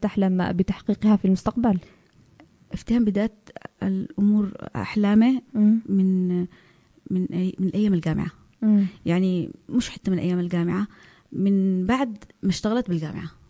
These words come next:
Speaker 1: مهم.
Speaker 2: فتملك. آه، كانت بال-، يعني، بالجامعة، بأيام الجامعة دخلت، آه، مسكت، آه، آه، اتحاد الطلبة،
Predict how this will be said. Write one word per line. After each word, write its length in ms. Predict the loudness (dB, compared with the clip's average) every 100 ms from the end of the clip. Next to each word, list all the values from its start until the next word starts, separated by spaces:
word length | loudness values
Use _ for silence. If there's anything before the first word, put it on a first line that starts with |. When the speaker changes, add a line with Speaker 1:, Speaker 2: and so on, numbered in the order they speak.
| _ _ -6
Speaker 1:
مهم. 280 | -2 -2 -4 -10
Speaker 2:
فتملك. 400 | _ -6 -4 -4 -8 -20 -2
آه، 120 | 0
كانت 380 | 2 0 0 0
بال-، 680 | 0 2 2 2 0 -2 -6 -12 -20 -20 -20 _ _ _ -2
يعني، 580 | 0 2 2 0 -4 -10 -6
بالجامعة، 680 | -2 2 2 2 2 -2 -4 -10 -20 _ -20 -20 _ -10
بأيام 320 | -4 0 2 2
الجامعة 360 | 2 -2 -2
دخلت، 540 | -2 -2 -2 -4 -8 -6
آه، 200 | -4 -2
مسكت، 560 | -4 -4 -6 -6 -2
آه، 280 | 0 0 -2 -6 -20 _ -6
آه، 140 | -2
اتحاد 340 | -2 -4 -8 -8
الطلبة، 400 | -4 -4 -4